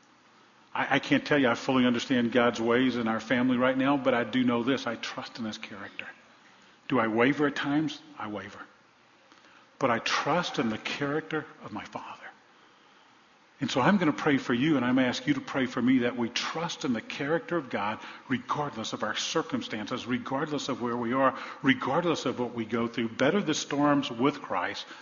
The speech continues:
than any storms without the Savior. And so when, when I look at Abraham's life and when I see what he does here,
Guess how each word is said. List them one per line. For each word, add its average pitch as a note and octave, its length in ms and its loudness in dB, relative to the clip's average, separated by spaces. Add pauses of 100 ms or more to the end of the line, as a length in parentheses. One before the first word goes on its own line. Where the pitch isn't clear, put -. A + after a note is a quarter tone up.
(140)
than B2 160 -4
any C#3+ 220 8
storms G2 400 -4
without G#2 320 -8
the A2+ 80 -12
Savior. - 360 -12 (1300)
And D#3 140 0
so D#3 160 6
when, D3 100 8 (140)
when D3 100 6
I C3+ 100 6
look F#3 240 4
at - 160 2
Abraham's C3 680 0
life B2 420 0
and A#2 140 2
when B2 100 2
I A#2+ 80 0
see - 300 -4
what D3+ 120 2
he A2+ 100 -2
does D3 420 0
here, B2 180 0